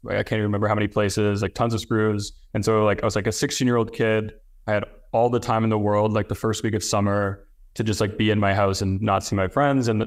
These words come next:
I learned, like, kind of, like, the entire Adobe Suite and started, like, freelancing in high school.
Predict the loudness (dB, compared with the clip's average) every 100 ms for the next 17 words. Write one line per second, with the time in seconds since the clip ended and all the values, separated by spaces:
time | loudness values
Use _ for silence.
0 | 0 2 2 2 0 -2 -2 0 -2 -10
1 | -20 -20 -20 -16 -4 -2 0 0 0 0
2 | 2 2 2 2 0 -2 -2 0 0 -2
3 | -6 -4 0 0 2 0 -2 0 2 2
4 | 0 0 0 0 -2 0 2 2 -2 -12